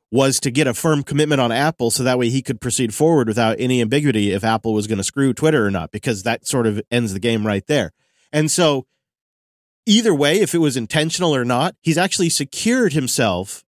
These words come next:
a bit of assurance, and so they can proceed without that devastating threat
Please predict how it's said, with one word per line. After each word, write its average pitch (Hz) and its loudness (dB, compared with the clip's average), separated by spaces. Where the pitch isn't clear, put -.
a 139 0
bit 165 0
of 139 2
assurance, 127 -2
and 151 0
so 160 4
they 175 4
can 185 0
proceed 139 0
without 180 2
that 143 0
devastating 208 2
threat 214 0